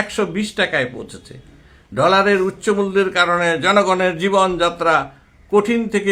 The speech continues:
কঠিনতর হচ্ছে। বৈদেশিক ঋণ শোধ করা,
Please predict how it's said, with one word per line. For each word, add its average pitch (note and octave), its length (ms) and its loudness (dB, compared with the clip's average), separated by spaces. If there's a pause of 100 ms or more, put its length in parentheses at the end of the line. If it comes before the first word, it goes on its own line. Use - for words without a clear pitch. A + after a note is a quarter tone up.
(120)
কঠিনতর G3 640 0
হচ্ছে। B2 320 -8 (840)
বৈদেশিক A3+ 540 2 (160)
ঋণ A3 140 -2
শোধ G#3 320 0
করা, G3+ 200 0